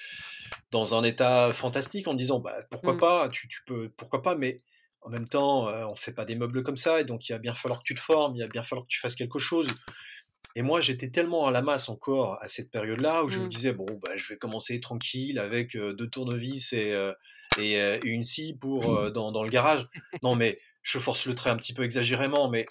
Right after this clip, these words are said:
Speaker 1: c-, c'est, c'était aussi peut-être, heu, l'état de lucidité dans laquelle je me trouvais qui était,
Speaker 2: Ouais,
Speaker 1: heu, qui était quand
Speaker 2: bien
Speaker 1: même,
Speaker 2: sûr, ouais.
Speaker 1: heu, un
Speaker 2: Mmh,
Speaker 1: peu, un
Speaker 2: mmh,
Speaker 1: peu à
Speaker 2: mmh
Speaker 1: la
Speaker 2: mh.
Speaker 1: masse pour, pour plein de raisons. Et donc elle me secoue un petit peu, heu, les puces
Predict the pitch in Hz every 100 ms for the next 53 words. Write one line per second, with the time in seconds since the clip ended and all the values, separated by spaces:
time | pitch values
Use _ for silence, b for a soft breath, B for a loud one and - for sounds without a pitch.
0 | - _ - - - - 135 127 - 123
1 | 143 135 131 147 127 127 139 - 117 110
2 | 127 123 135 127 123 135 131 143 123 110
3 | 131 120 117 - 120 131 151 156 B B
4 | B B - 113 131 135 127 104 95 95
5 | 110 104 113 113 113 98 98 92 95 98
6 | - 170 120 110 113 131 117 104 120 127
7 | - _ - - - - 120 110 95 -
8 | B B B B B B - 110 147 135
9 | 123 127 127 - 170 233 208 - 139 165
10 | 175 147 127 127 127 208 -